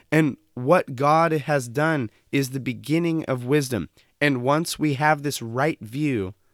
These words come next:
we should be motivated to seek godly wisdom as this valuable necessity. And when we do, then it says,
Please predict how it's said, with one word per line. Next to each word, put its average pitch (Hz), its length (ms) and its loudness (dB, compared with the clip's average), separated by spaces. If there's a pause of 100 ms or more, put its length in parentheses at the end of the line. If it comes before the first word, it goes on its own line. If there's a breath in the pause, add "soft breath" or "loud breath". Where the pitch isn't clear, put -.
(240)
we 139 100 0
should 135 180 -2
be 139 120 0
motivated 123 880 -4 (720)
to 156 160 0
seek 185 440 -2
godly 151 400 0
wisdom 139 500 -2 (300)
as 135 200 2
this 135 160 -4
valuable 143 880 2
necessity. 120 760 -4 (240)
And 131 260 0
when 165 260 2
we 156 120 2
do, 120 460 -2 (520)
then 127 920 0
it 113 200 -4
says, 80 560 -8